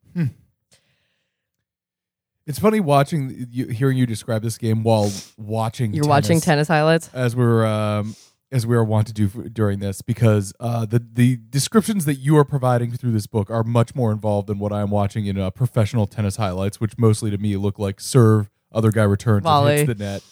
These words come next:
Speaker 1: it's over.
Speaker 2: Yeah, I mean, it's funny. I,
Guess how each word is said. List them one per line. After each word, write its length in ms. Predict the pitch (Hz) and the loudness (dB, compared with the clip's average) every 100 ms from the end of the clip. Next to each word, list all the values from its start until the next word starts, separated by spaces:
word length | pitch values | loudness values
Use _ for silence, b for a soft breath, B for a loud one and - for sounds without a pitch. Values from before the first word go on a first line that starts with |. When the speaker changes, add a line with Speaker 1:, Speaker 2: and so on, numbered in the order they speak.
| - | -16
Speaker 1:
it's 180 | 110 | -10
over. 360 | 107 95 - 139 - _ _ _ _ - | -8 -8 -8 -12 -14 _ _ _ _ -8
Speaker 2:
Yeah, 300 | 165 208 165 | 0 2 0
I 120 | - 214 | 0 2
mean, 420 | 214 196 185 117 - | 4 2 -2 -6 -2
it's 220 | 190 - | -2 2
funny. 280 | 196 185 160 | 2 4 4
I, 280 | 147 143 | 4 0